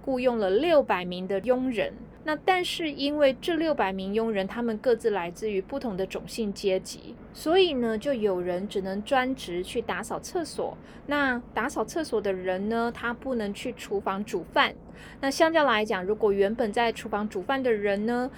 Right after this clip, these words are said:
他也不能去做更高阶的工作，比如说做贴身的管家哦。反之亦然。那这个是非常夸张的。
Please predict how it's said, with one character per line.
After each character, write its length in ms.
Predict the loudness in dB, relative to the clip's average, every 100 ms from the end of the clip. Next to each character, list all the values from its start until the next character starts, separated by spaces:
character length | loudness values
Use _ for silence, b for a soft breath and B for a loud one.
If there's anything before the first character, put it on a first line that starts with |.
| B
他 180 | -2 2
也 140 | 4
不 160 | 2 0
能 120 | 0
去 140 | -2 -8 -6
做 240 | 2 2
更 240 | 2 -2 2
高 200 | 2 2
阶 200 | 2 0
的 80 | 2
工 200 | -2 0
作， 160 | -2
比 160 | 0 -2
如 120 | -4
说 200 | -2 -4
做 280 | 2 2 2
贴 260 | 0 0
身 180 | 0 -2
的 80 | -6
管 220 | -6 -8 -8
家 320 | -6 -4 -4
哦。 240 | -4 -6 -10 -6
反 160 | -2 -2
之 160 | -2
亦 160 | -2 0
然。 340 | 2 0 -2 -10 -16 B B -4
那 160 | -2
这 140 | 4 6
个 100 | 6
是 120 | 2
非 200 | -2 -2
常 240 | -2 -2 -4
夸 320 | -4 -2 -2
张 340 | -2 -2 -2 -4
的。 200 | -6